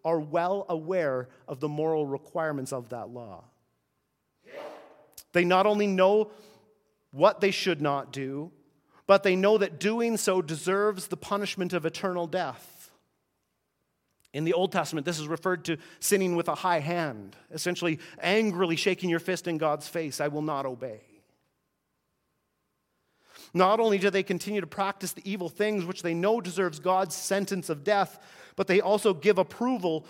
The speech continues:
to those who practice them, which is the height of wickedness.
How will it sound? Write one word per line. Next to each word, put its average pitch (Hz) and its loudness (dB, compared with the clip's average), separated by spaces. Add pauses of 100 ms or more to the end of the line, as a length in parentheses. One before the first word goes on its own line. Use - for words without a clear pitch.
to 208 -2
those 196 2
who 196 -8
practice - -4
them, 104 -10 (1800)
which - -8 (100)
is 190 -2
the 185 2
height 220 0
of 160 -2
wickedness. 160 -8